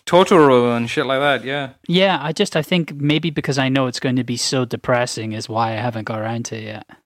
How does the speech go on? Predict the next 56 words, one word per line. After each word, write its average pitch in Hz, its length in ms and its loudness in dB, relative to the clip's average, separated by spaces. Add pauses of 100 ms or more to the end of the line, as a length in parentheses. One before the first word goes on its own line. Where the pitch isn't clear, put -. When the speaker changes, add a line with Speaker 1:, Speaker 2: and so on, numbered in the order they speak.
(140)
Speaker 1:
Well, 175 240 2
they're 170 200 4
all 214 200 6
Speaker 2:
Like 131 260 4
Speaker 1:
on, 120 120 -2
um, 113 640 -6 (160)
they're 120 200 -6
all 143 200 0
on, 110 380 -4 (120)
uh, 131 40 -10 (200)
Netflix 107 580 -6
now. 110 320 -8 (160)
Every 113 240 -10
Studio 104 360 -8
Ghibli 104 320 -8
Speaker 2:
Oh, 156 100 2
are 151 180 2
Speaker 1:
movie. 123 200 -2
Speaker 2:
they? 120 60 -14 (100)
Oh, 170 140 2
wow, 143 120 4
Speaker 1:
Yeah, 113 200 0
yeah. 110 160 -2
Speaker 2:
great. 135 180 -2
Speaker 1:
They 107 80 -10
did 110 120 -8
a 113 40 -8
contract 110 480 -8
with 98 260 -12
Netflix. 107 560 -14 (400)
Um, 127 280 0
also, 160 360 4
Speaker 2:
You 117 260 -6
can 196 120 2
also 196 220 2
Speaker 1:
he's - 60 -4
Speaker 2:
find 151 220 0
them 139 120 0
at 131 60 0
your 123 120 2
local 120 300 -2
Blockbuster, 113 720 -6
remember, 107 140 -10
Speaker 1:
Of 107 100 -8
course 117 240 -4
you 160 60 -14
can. 110 260 -8
Speaker 2:
on 107 40 -8
V 110 140 -6
H 110 180 -10
S 107 220 -8
Speaker 1:
M-, - 40 -16
Speaker 2:
form. 107 280 -12
Speaker 1:
Miyazaki 151 720 4
has 135 300 0
done 123 540 -2